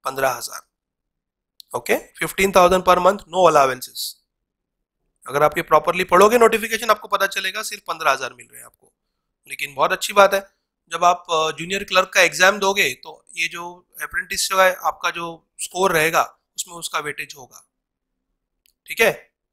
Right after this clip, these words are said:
तो काफ़ी important है ये exam। Now, आप जब form भरते हो, तो उसमें कुछ charges पे करने पड़ते हैं, उसके बारे में ये intimation, charges, fees। तो category वालों के लिए तो मतलब नहीं है, जैसे एसटी, एससी,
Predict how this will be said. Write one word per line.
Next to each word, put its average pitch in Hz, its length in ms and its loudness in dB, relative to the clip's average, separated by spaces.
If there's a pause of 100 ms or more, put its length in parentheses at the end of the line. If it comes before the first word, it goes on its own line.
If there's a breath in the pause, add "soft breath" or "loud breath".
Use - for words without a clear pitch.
(120)
तो 156 160 -8
काफ़ी 156 240 0
important 151 400 2
है 127 60 -4
ये 113 240 -12
exam। 110 260 -16 (840)
Now, 240 340 4 (140)
आप 196 180 4
जब 247 120 4
form 254 280 8
भरते 247 220 2
हो, 254 80 4
तो 254 100 -2
उसमें 240 180 -8
कुछ 240 160 -10
charges 170 300 2
पे 180 140 -4
करने 151 260 -8
पड़ते 147 260 -12
हैं, 214 120 -18
उसके 208 280 -10
बारे 135 220 0
में 127 140 -8
ये 113 300 -14 (160)
intimation, 127 460 -16 (140)
charges, 117 600 -14
fees। 131 460 -10 (560)
तो 147 340 0
category 196 400 0
वालों 214 280 6
के 220 140 -6
लिए 214 220 -6
तो 208 140 -14
मतलब 185 680 -12
नहीं 175 180 -8
है, 170 160 -8
जैसे 160 260 -16
एसटी, 165 600 -12
एससी, 160 480 -10